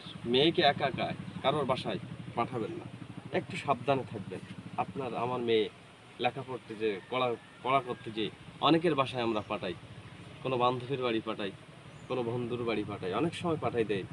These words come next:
যে একা একা। সাবধান, কারোর বাড়ি আপনার আমার মেয়েকে একা একা কখনোই বাসায়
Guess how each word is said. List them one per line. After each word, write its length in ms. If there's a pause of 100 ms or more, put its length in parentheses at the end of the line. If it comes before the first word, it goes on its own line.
(100)
যে 100
একা 220
একা। 200 (960)
সাবধান, 400 (380)
কারোর 320
বাড়ি 160 (560)
আপনার 380
আমার 180 (280)
মেয়েকে 280 (120)
একা 220
একা 160 (180)
কখনোই 420 (380)
বাসায় 280